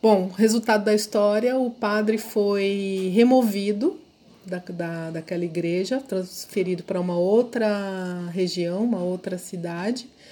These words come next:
e aí a gente pôde voltar. E aí veio um outro padre, e isso já era,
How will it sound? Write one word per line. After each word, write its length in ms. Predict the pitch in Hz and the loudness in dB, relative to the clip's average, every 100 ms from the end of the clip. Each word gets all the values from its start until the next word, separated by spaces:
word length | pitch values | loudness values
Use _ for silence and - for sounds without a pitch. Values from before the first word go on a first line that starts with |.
| - - - - - - | -20 -20 -20 -20 -16 2
e 120 | 214 | 6
aí 160 | 226 240 | 8 8
a 80 | |
gente 220 | 233 240 - | 6 2 0
pôde 240 | 240 226 | 0 0
voltar. 560 | 226 254 - 208 196 185 - - - | -2 -4 -4 -8 -10 -14 -20 -18 -2
E 60 | 190 | 0
aí 140 | 190 | 2
veio 220 | 190 202 | 0 0
um 20 | |
outro 260 | 196 202 226 | -2 -2 -4
padre, 440 | - 202 214 220 | -4 -2 0 2
e 40 | 226 | 2
isso 200 | 226 247 | 2 0
já 220 | 247 233 | 0 2
era, 520 | 220 262 240 190 180 | 4 4 0 -2 -6